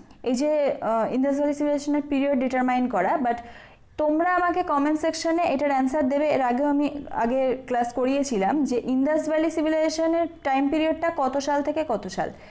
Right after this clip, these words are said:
এক তো দেবে mainly Indus Valley সিভিলাইজেশনের time period কত থেকে কত, আর দুই mature যে Indus Valley Civilization, mature Harappan phase, so সে-, আহ, সেটা হচ্ছে কত থেকে কত।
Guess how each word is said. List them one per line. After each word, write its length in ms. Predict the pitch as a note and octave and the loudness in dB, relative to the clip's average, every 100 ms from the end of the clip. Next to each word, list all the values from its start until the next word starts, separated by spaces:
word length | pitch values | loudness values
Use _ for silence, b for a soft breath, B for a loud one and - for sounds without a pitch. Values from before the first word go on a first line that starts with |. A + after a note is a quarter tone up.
| B B B | B B B
এক 220 | B3+ C4 | -2 0
তো 80 | E4+ | 0
দেবে 240 | D#4+ E4+ | 2 2
mainly 360 | F4+ C#4+ D4 D#4+ | 2 2 2 2
Indus 320 | E4 D4+ D#4 | 2 2 0
Valley 200 | D#4 D#4 | 0 0
সিভিলাইজেশনের 500 | D#4 D#4 D#4 D#4+ E4 | 2 0 0 0 0
time 260 | D#4+ C4 C4+ | 2 2 2
period 180 | D4+ D#4 | 0 0
কত 160 | C#4+ C#4+ | 0 0
থেকে 260 | D4 D#4 D4+ | -2 -2 -2
কত, 260 | C#4+ F4 F4+ B B B | 0 -2 -4 B B B
আর 60 | G#3 | -4
দুই 440 | G3 A3 D#4 C#4 | -2 0 0 2
mature 680 | D4 B3+ C4 C4 D#4+ F4+ F#4 F#4 | 2 2 0 0 0 2 0 -2
যে 240 | C4+ D#4 D#4 | -4 0 0
Indus 340 | C#4 C#4 C#4 | 2 2 2
Valley 180 | C#4 C#4 | 2 0
Civilization, 500 | C4+ C4+ A#3+ G3 F3+ | 0 0 0 -2 -2
mature 400 | G3+ A3+ C#4+ C#4+ | -2 0 0 2
Harappan 360 | B3+ B3 B3+ B3+ | 0 0 -2 0
phase, 300 | B3 F#3 - B B - | -2 -4 -8 B B -4
so 80 | B3 | -4
সে-, 420 | B3 D#4 D4 - | 0 0 0 -2
আহ, 200 | B3 A#3+ | 0 0
সেটা 320 | C4+ C#4 D#4+ | 0 0 2
হচ্ছে 260 | E4 E4 D#4+ | 0 0 0
কত 180 | B3+ B3 | -2 -2
থেকে 280 | A#3+ B3 B3+ | -4 -4 -4
কত। 200 | - | -6